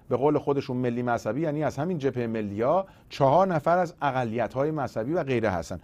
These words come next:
حالا حسابشو بکن، از این هفتاد نفر میگه چندین جلسه شده که کسی هم ن-، کسانی نبودن به خاطر راه دور. یعنی ب-، به تصویب رسوندن اصل زندگی ایرانیان، چارچوب اصلی روند، اه،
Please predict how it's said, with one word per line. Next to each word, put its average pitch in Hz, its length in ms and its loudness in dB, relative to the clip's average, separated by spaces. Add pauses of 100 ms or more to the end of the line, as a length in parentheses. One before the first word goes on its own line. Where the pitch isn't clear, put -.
(140)
حالا 208 180 6
حسابشو 180 340 2
بکن، 151 160 0
از 147 160 2
این 185 80 0
هفتاد 151 420 2
نفر 196 320 4 (220)
میگه 160 200 4
چندین 190 600 0
جلسه 180 360 2
شده 185 220 -2
که 180 140 0
کسی 170 320 2
هم 170 180 2
ن-، 143 80 2
کسانی 156 440 -2
نبودن 151 440 4
به 135 60 2
خاطر 113 220 2
راه 139 300 4
دور. 101 260 -6 (520)
یعنی 147 320 2 (460)
ب-، 127 80 -6 (200)
به 135 80 2
تصویب 143 440 -2
رسوندن 147 500 0 (100)
اصل 185 280 0
زندگی 151 440 0
ایرانیان، 147 600 0
چارچوب 156 600 0 (140)
اصلی 151 480 0 (640)
روند، 160 580 4
اه، 135 180 2